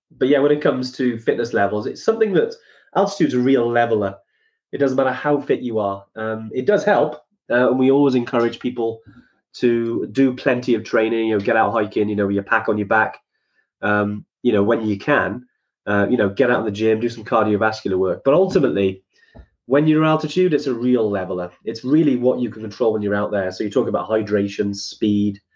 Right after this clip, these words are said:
um, you know, just keeping a positive mindset, the things you can control.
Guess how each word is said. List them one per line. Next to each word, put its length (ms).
um, 340
you 100
know, 100
just 240
keeping 260
a 40
positive 400
mindset, 480
the 80
things 240
you 80
can 160
control. 560